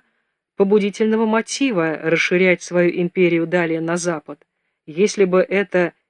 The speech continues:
и дало какие-либо преимущества, то они – в большей степени касались бы интересов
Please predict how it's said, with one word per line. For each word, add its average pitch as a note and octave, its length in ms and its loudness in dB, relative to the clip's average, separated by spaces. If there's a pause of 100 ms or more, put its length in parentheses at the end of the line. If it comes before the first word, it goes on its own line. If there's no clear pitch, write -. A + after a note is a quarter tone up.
(140)
и F3+ 140 2
дало F3+ 420 2
какие-либо E3+ 880 0
преимущества, E3 920 0 (400)
то F3+ 100 2
они – G3 360 0 (500)
в E3 120 -8
большей A#3+ 380 0
степени A3+ 600 0
касались G#3 560 -2
бы G3 140 2
интересов F#3+ 600 0